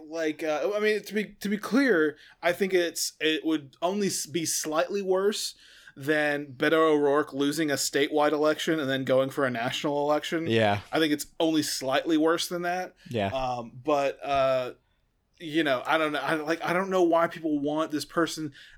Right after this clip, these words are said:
Speaker 1: that lost. And, and to be clear, I, I, I'm familiar with the popular vote. I know she won the popular vote, but she lost the fucking election. She didn't win Pennsylvania. She didn't win Wisconsin, et cetera.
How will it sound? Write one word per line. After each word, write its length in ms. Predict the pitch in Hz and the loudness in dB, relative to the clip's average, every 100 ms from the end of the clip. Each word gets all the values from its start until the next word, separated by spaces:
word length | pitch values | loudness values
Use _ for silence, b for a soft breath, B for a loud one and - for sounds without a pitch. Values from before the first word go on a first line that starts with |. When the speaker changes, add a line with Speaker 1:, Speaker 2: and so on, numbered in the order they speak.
| - | -4
Speaker 1:
that 200 | 156 - | -2 -2
lost. 960 | 139 147 165 190 143 135 - - - - B B | -2 0 4 4 4 0 -4 -10 -12 -18 B B
And, 180 | 185 | -2
and 220 | 170 180 170 | 0 0 0
to 60 | |
be 100 | 180 | -4
clear, 340 | - 233 214 165 | 0 4 4 4
I, 220 | 151 160 | 2 0
I, 260 | - 156 160 147 | 0 -2 -2 -2
I'm 340 | 156 151 147 | -2 -4 -8
familiar 840 | - 160 147 165 170 160 151 143 - B B B B | -4 -4 0 2 2 4 4 2 -4 B B B B
with 420 | 151 143 135 139 | 0 0 -2 -8
the 80 | 139 | -6
popular 500 | - 147 143 143 139 | 0 0 2 -2 -2
vote. 260 | 123 131 131 | -2 -2 -2
I 120 | 139 | -2
know 180 | 151 151 | 0 0
she 200 | 151 185 | -2 -4
won 640 | 170 175 170 135 127 127 | -4 0 2 2 -2 -6
the 80 | 123 | -8
popular 480 | 131 147 139 147 139 | -6 -4 -4 -4 -4
vote, 340 | 123 135 135 131 B B | 0 2 2 -2 B B
but 100 | 156 | -2
she 140 | - | 0
lost 340 | 208 220 254 - | 0 0 -2 -6
the 60 | |
fucking 340 | 208 208 202 190 | -2 0 0 0
election. 460 | 156 156 147 127 | 0 0 0 -6
She 140 | 110 156 | -6 -2
didn't 200 | 170 196 | -2 -2
win 140 | 196 | -6
Pennsylvania. 760 | 185 175 165 151 123 120 120 123 B B | -4 -4 -4 -4 -4 -6 -10 -12 B B
She 160 | B 147 | B -2
didn't 260 | 147 185 180 | 0 0 -2
win 160 | 175 | -2
Wisconsin, 560 | 165 156 131 123 120 143 | -2 -4 -6 -8 -8 -8
et 60 | - | -2
cetera. 480 | 208 190 - 78 | 0 0 -4 -10